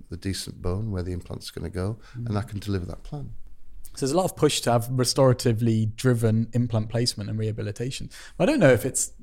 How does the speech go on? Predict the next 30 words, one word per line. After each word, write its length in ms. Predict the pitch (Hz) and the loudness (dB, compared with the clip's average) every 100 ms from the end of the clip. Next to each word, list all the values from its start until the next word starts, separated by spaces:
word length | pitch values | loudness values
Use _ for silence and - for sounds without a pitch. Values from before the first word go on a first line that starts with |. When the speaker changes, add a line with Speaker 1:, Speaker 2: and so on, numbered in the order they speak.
| - | -4
Speaker 2:
that 220 | 123 117 - | 0 0 2
common 300 | 175 165 117 | 4 4 4
to 100 | 131 | 2
necessarily 500 | 120 - 127 120 113 | 0 0 2 4 4
have 240 | 113 110 | 4 2
the 160 | - 104 - - | 0 -2 -2 -14
technician 600 | - - 131 - 110 107 - - - - - - - | -10 -2 0 2 0 -2 -4 -18 -20 -20 -20 -18 -18
fully 380 | - - 151 131 | -10 6 8 8
involved 420 | 120 123 131 127 | 6 6 6 4
in, 220 | 123 113 113 | 2 0 2
in 160 | 120 120 | 2 4
that 240 | 113 - | 2 0
part. 420 | - 143 95 110 | 2 2 2 0
I 60 | 127 | 2
don't 160 | 143 127 | 2 4
know 120 | 117 | 2
if 220 | 110 - | 2 0
it's 200 | 123 - | -4 -2
more 180 | 135 135 | 0 2
common 280 | - 117 113 | 0 0 -2
for 100 | 120 | -2
the 100 | 113 | -2
dentist 560 | 110 127 143 117 - - | 0 0 0 -2 -4 -4
to 180 | 107 - - - - | -8 -10 -18 -20 -6
kind 120 | 120 | 0
of 60 | 120 | 2
make 160 | 123 | 2
those 140 | 123 107 | 2 0
decisions. 500 | 117 - 123 110 104 | 0 0 2 2 2
So 260 | 123 123 | 4 4